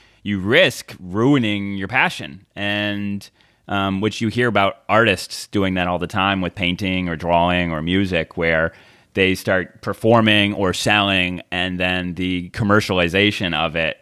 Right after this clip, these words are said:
for some reason takes away some of the, the enjoyment. And so then they go maybe thirty or forty years and they don't do it again, and they pick it up again when they're retired or something. And for your business, what are some of the,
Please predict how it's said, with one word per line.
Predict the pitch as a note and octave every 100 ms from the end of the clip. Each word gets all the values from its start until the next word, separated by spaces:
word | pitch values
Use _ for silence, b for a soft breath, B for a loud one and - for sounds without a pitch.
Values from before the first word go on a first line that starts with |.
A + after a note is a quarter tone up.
| _ -
for | F#2
some | - F#2 F2
reason | F2+ F#2+ F2 E2 -
takes | - G2+ - - - - b b
away | - E2+ F2+ F2+ D#2+ D#2 - b b b
some | - F#2
of | F2 D#2+
the, | F2 E2 D#2+
the | E2+ E2+ E2 D2+ -
enjoyment. | G2+ F#2 A2 D3+ G2 E2
And | F#2 F#2+ F2
so | G2
then | G2 G2 F#2+ F#2+
they | F#2+ E2+ _ -
go | F#2+ G2 - _
maybe | F#2 F#2+ G2
thirty | - F#2 G2+ G#2+
or | G#2+
forty | G2+ A#2+ A#2
years | A2+ C#3 A#2+
and |
they | A2+
don't | A2+ G#2
do | A2
it | C3+
again, | G#2 G2+
and | G#2
they | G2
pick | - A#2+
it | G#2
up | A2 -
again | G2 G#2 G2+
when | G2+
they're | G2
retired | F#2 F#2 A2 A2+ E2 D2
or | F2+ E2+
something. | F2 D#2+ E2 D#2
And | D#2 D2+ _ _ _ _ _ _
for | D3
your | C3+ D3
business, | F3 A2+ D3+ C#3+ A2 G2 - A#2
what | C#3
are | E3 C#3+
some | D3+ C#3+
of | B2+
the, | A#2 G#2